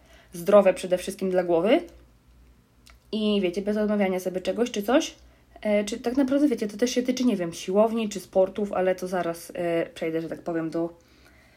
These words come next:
konkretniej, tylko teraz właśnie też, em, chcę poruszyć temat właśnie tego, wiecie, zdrowego stylu życia, no nie?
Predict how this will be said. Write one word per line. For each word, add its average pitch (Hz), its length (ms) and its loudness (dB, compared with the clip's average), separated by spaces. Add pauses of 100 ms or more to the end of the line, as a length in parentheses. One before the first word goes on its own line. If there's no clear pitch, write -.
(100)
konkretniej, 214 520 2
tylko 233 180 -2
teraz 226 340 2
właśnie 214 540 0
też, 208 380 -2
em, 202 720 4 (720)
chcę - 100 -8
poruszyć 214 360 -4
temat 214 340 2
właśnie 208 240 -8
tego, 208 420 4 (100)
wiecie, 185 200 -4
zdrowego 196 340 -2
stylu 247 240 2
życia, 185 260 -2
no 165 80 -4
nie? 220 260 -2